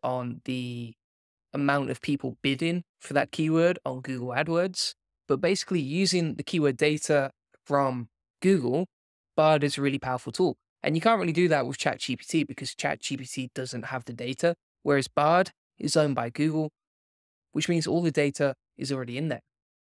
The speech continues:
So that's basically it. So that's basically it. Now, if you rinse and repeat all of these methods,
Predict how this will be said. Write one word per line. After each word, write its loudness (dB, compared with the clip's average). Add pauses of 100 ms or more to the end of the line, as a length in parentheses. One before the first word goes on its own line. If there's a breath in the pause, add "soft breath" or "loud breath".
(280 loud breath)
So -4
that's 4
basically 0
it. -2
So 0
that's 0
basically 0
it. -2 (1120)
Now, 2
if 0
you 2
rinse 2
and -2
repeat -4
all 2
of -2
these 0
methods, 0